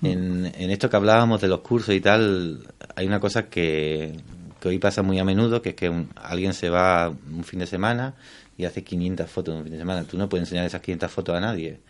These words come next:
Speaker 2: Las cosas más difíciles en la fotografía es editar. Entonces tú tienes que saber con diez, doce, veinte fotografías de esas quinientas, de esas mil fotografías, saber contar la historia de ese viaje.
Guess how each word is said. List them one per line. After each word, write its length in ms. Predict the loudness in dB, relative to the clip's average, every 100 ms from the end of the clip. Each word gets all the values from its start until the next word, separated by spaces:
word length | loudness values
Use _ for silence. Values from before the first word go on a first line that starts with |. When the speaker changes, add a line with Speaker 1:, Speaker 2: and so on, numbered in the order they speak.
| -20 -20 -20 -20 _ _
Speaker 2:
Las 100 | -12 -10
cosas 220 | 0 2
más 140 | 2
difíciles 380 | 0 -2 -2 -2
en 80 | 0
la 80 | -4
fotografía 500 | -4 -4 -2 -2 -2
es 100 | -2
editar. 440 | -6 -4 -6 -6 -10
Entonces 280 | -10 -10
tú 120 | -10 -6
tienes 180 | -4 -4
que 60 | -4
saber 380 | 0 0 0 -6 _ -14
con 200 | -8 -6
diez, 280 | 0 0 0
doce, 300 | -4 -4 -6
veinte 320 | -2 -2 -2
fotografías 560 | -4 -4 -4 -2 -2 -2
de 80 | -4
esas 200 | -8 -10
quinientas, 400 | -6 -4 -4 -6
de 60 |
esas 160 | -6 -4
mil 140 | -4 -6
fotografías, 640 | -6 -4 -4 -4 -4 -4 -6 -18 -20 -16
saber 260 | -4 -4 0
contar 300 | 0 2 2
la 100 | 0
historia 300 | 0 -2 -2
de 60 |
ese 160 | -2 -4
viaje. 380 | -4 -6 -10